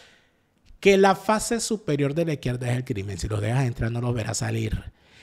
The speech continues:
Y te robarán desde la forma de caminar hasta el agua de los floreros.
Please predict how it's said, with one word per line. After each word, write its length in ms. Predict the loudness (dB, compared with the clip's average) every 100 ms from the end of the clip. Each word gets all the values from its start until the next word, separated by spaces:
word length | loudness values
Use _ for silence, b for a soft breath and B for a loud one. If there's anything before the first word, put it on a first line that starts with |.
| b 2
Y 180 | 4 6
te 180 | 6 8
robarán 540 | 10 10 8 6 4
desde 180 | 2 2
la 140 | 2
forma 260 | 2 0 0
de 140 | 0
caminar 420 | -2 -2 -2 -2 -2
hasta 340 | -2 -2 -2
el 80 | -2
agua 240 | -2 -2
de 80 | 0
los 120 | -2
floreros. 1500 | -4 -8 -8 -10 -14 -14 -14 -12 -14 -16 -18 -20 -20 -20 -20